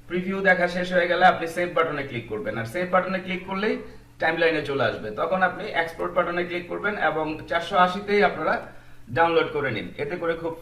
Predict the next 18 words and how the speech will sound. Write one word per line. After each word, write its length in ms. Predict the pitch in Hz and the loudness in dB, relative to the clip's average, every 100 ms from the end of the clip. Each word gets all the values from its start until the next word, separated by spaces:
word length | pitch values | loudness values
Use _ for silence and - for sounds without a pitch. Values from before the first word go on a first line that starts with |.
| - | 6
ফাস্ট, 340 | 170 - - - - - - - 139 | 6 6 -2 -14 -18 -20 -20 -12 -4
আহ, 120 | 127 | -2
দ্রুত 320 | 120 175 175 | 0 4 6
ডাউনলোড 340 | 160 147 135 | 6 4 2
হবে। 260 | 110 82 - - - - - - - - - - - - - | 0 -2 -4 -8 -20 -20 -20 -20 -20 -20 -20 -20 -20 -20 -4
তো 60 | 196 | 2
অল্প 240 | 185 220 | 2 2
কিছু 260 | 208 - - | -2 -4 -6
সময় 320 | - 185 180 | -4 -2 -2
তো 100 | 180 | -2
নেবেই, 460 | 165 160 156 - - - - - | -4 0 0 -2 -12 -18 -18 -6
আহ, 140 | 113 | 0
ওইটুকু 380 | 143 175 180 180 | 2 2 0 -4
সময় 280 | 175 170 160 | -2 0 0
আপনাদেরকে 340 | 147 151 151 | -2 -6 -4
ওয়েট 300 | 139 143 139 | -2 0 0
করতে 200 | 127 - | -4 -6
হবে। 340 | 92 95 101 | -4 -4 -8